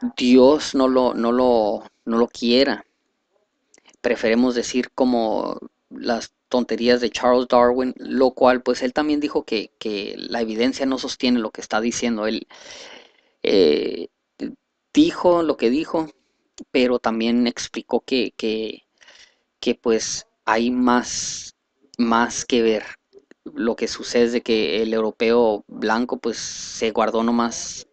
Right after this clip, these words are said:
a escuchar lo poco que le convenía y empezó a establecer esto, que, pues, que el hombre no, no viene de Dios, el hombre es, es, ha e-, evolucionado de, de un chimpancé o de una mono,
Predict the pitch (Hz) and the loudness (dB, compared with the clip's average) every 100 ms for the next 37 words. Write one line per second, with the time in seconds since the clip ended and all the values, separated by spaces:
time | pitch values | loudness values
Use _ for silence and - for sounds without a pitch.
0 | _ 120 123 - 120 120 120 127 120 120 | _ -6 -6 -8 -4 -2 0 0 2 0
1 | 135 120 117 107 110 104 123 143 135 120 | 0 -4 -4 -4 -4 -2 0 2 0 -2
2 | 104 101 104 104 117 113 98 107 101 - | -4 -4 -4 -4 -4 -4 -4 -6 -6 -4
3 | 110 - - - - - - - 113 107 | -6 -6 -20 -20 -20 -20 -20 -4 0 0
4 | - 107 104 - 107 95 85 110 113 117 | 0 -2 -2 -2 0 2 2 2 2 4
5 | 120 110 101 92 107 113 107 110 110 107 | 4 4 0 -4 -4 -2 -2 -2 -2 0
6 | 117 127 120 113 107 117 110 - 107 110 | 4 4 2 0 2 2 0 -4 -4 -2
7 | 117 113 113 - - - 113 - - 110 | 0 0 -2 -6 -14 -8 -8 -6 -2 0
8 | 113 117 - 123 123 117 110 - - 104 | 2 0 0 -2 0 -2 -4 -10 -6 -6
9 | 104 117 131 - _ _ _ _ - - | -2 0 0 -4 _ _ _ _ -8 0
10 | 107 107 107 117 - - 110 110 113 113 | 2 2 0 -2 -6 -2 -2 0 -4 -6
11 | 113 - 131 117 107 104 - 123 131 131 | -6 -2 -2 0 -4 -4 0 2 2 0
12 | 117 110 107 107 117 113 107 113 123 127 | -2 -2 -4 -4 -2 -2 0 0 0 0
13 | 123 | -4